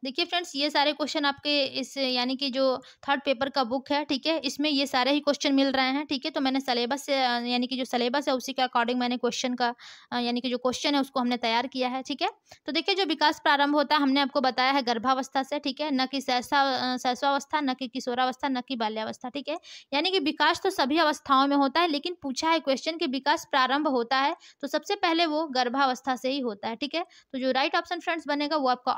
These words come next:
ऑप्शन नंबर ए बिल्कुल करेक्ट होगा, ठीक है, गर्भावस्था।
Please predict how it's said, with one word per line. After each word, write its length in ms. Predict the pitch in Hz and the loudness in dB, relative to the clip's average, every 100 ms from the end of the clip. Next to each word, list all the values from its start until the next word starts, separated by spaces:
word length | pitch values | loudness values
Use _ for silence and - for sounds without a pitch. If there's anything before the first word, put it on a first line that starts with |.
| 247 | 0
ऑप्शन 220 | 254 302 | 0 -2
नंबर 260 | 277 254 247 | 0 0 0
ए 140 | 254 | 0
बिल्कुल 280 | 226 220 269 | 0 -2 0
करेक्ट 340 | 277 254 254 | 2 2 2
होगा, 220 | 277 262 311 | 0 0 -2
ठीक 240 | 277 247 | -4 -4
है, 80 | 349 _ _ - | -6 _ _ -2
गर्भावस्था। 760 | 247 233 277 254 208 - 226 | 0 2 2 0 -4 -8 -14